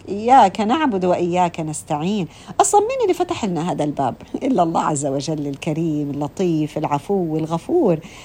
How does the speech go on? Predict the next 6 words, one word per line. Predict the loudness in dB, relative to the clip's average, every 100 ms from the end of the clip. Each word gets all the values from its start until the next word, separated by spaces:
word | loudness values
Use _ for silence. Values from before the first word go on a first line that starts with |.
| -2
الودود؟ | 2 4 4 4 4 2 0 -6 -20 -20 -20 -6 0
آه، | 2 2 0 0
فنسأل | -2 -2 -2 -2 -2
الله | 0 0
سبحانه | 0 -4 -2 -2
وتعالى | -2 -2 0 2 2 2 0